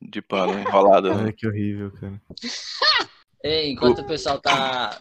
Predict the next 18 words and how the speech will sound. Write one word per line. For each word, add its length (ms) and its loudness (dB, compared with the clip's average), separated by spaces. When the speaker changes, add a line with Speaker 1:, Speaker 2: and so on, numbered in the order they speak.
Speaker 3:
tá 160 0
despindo 1040 -4
os 140 -12
camaradas 500 -8
aí, 120 -12
eu 200 2
vou 680 -2
afastar 320 -2
os 100 0
caixotes 680 -2
e 60 -14
tal, 160 0
pra 140 -2
perto 300 -4
de 80 -4
uma 140 0
das 200 0
janelinhas. 760 -4